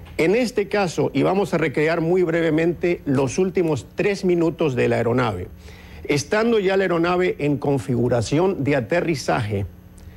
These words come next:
a unas pocas millas de la cabecera de la pista veintiocho L left de San Francisco, ellos ponen el autothrottle en ciento treinta y siete nudos,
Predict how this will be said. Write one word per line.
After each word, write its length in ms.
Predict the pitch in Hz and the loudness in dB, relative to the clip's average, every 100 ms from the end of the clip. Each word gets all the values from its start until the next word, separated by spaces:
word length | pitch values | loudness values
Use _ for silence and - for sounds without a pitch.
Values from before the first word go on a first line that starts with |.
| - - - - - - - - | -20 -20 -20 -20 -20 -20 -20 -10
a 120 | - 131 | -2 2
unas 400 | 160 165 127 - | 2 2 0 -2
pocas 400 | 190 202 180 160 | -2 0 0 2
millas 400 | 175 185 180 139 | 2 2 0 0
de 80 | |
la 120 | 131 113 | 0 0
cabecera 440 | 123 120 127 170 | 0 0 2 0
de 80 | 151 | 2
la 180 | 127 - | 0 -2
pista 320 | 151 - 147 | -4 0 0
veintiocho 720 | 131 120 - 143 165 - 123 - - | 0 -2 0 0 0 -2 -6 -6 -2
L 300 | 156 127 107 | 0 2 2
left 400 | 127 135 98 - - | 0 0 -6 -16 -16
de 180 | 107 113 | -6 -4
San 300 | 104 175 175 | -2 0 0
Francisco, 640 | 160 139 156 131 - 107 - - - - | 0 0 0 -2 -2 -6 -6 -20 -16 -2
ellos 380 | 180 220 196 - 156 | 0 2 0 -4 -2
ponen 460 | 214 175 143 131 - - | 0 2 0 -2 -8 -8
el 340 | 127 135 135 131 - | -2 0 0 -2 -2
autothrottle 840 | 170 208 - 139 160 139 113 117 143 - - | 0 0 0 -2 0 0 0 -2 -2 -12 -2
en 160 | 143 | 0
ciento 420 | 135 196 220 214 185 | 0 0 0 0 0
treinta 320 | 165 147 147 | 0 0 0
y 80 | 135 | 0
siete 300 | 165 156 156 | -2 0 2
nudos, 480 | 139 120 98 - | 2 0 -4 -8